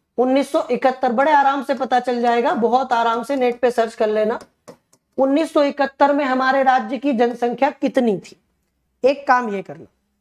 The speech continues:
दूसरा काम ये करना कि आपके राज्य की विधानसभा सीटें कितनी हैं, ये भी आपको पता ही होगा। मैंने कहा यूपी वालों को तो पता ही है, चार सौ तीन, मध्य प्रदेश में दो सौ तीस, राजस्थान में दो सौ, ऐसी आपको सबकी पता होगी।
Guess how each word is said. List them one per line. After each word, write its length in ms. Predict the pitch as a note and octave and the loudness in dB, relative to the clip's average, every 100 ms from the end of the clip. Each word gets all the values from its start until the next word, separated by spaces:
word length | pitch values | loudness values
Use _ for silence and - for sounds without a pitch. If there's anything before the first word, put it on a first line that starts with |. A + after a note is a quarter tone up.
| _ _ - | _ _ -2
दूसरा 420 | F#3+ C#4 E4 F#4 | 2 4 4 2
काम 280 | - C#4+ C#4+ | 4 0 0
ये 160 | C4+ C4+ | -2 0
करना 420 | B3+ A3 G3 A3+ - _ _ _ _ _ | 0 0 -2 -2 -6 _ _ _ _ _
कि 360 | C#4+ D#4 F4+ - | 4 4 0 0
आपके 420 | A3 A#3 B3 D4+ | 2 2 0 0
राज्य 360 | D4 C4 A3+ B3 | 2 2 2 -4
की 140 | C#4 | 0
विधानसभा 560 | C#4 A3+ A3+ B3 B3+ C4 | 0 2 0 0 0 0
सीटें 320 | C4 A#3+ C4 | 0 -2 0
कितनी 320 | B3 A3+ C#4+ B3+ | -2 -2 -2 -2
हैं, 140 | A#3+ _ - | -4 _ -2
ये 140 | G3+ | 0
भी 100 | G#3 | 2
आपको 240 | C4 A#3+ B3+ | 0 0 0
पता 220 | A3+ B3 | 2 2
ही 80 | C4 | 2
होगा। 220 | B3+ A#3+ - _ - | 2 0 0 _ 0
मैंने 140 | A3+ | 2
कहा 240 | A#3 A#3+ A#3 | 4 2 0
यूपी 280 | A3 B3 C4+ | -4 0 4
वालों 220 | C4 C4 | 4 4
को 80 | C4 | 0
तो 80 | C4 | 0
पता 200 | B3 C4 | 0 0
ही 80 | C4+ | 0
है, 80 | |
चार 220 | C4+ B3 B3 | 2 0 0
सौ 140 | C#4 | -6
तीन, 280 | C4 C#4 C4 - _ _ _ _ _ _ _ _ _ _ _ _ _ | 0 0 0 -8 _ _ _ _ _ _ _ _ _ _ _ _ _
मध्य 280 | G3+ A3+ G#3 | -2 0 0
प्रदेश 300 | A#3 A#3 A#3+ | 2 0 0
में 140 | B3+ A3+ | -2 0
दो 120 | A#3+ | 0
सौ 120 | C4+ | 0
तीस, 400 | C4 C4+ C#4 - - - | 0 0 0 -8 -20 0
राजस्थान 480 | G3+ A3 A#3 - A#3 | 2 2 -2 -2 0
में 160 | A#3 A3 | 0 2
दो 140 | B3 | 2
सौ, 180 | A#3+ C#4 | 2 0
ऐसी 360 | A#3+ A3 B3+ - _ _ - | 0 -2 -6 -6 _ _ -2
आपको 280 | A3 A3+ C#4 | -2 0 -2
सबकी 340 | C#4+ C#4 D4 | -2 -2 -4
पता 220 | A#3 G#3 | -2 0
होगी। 240 | F3 C#3+ | -2 -4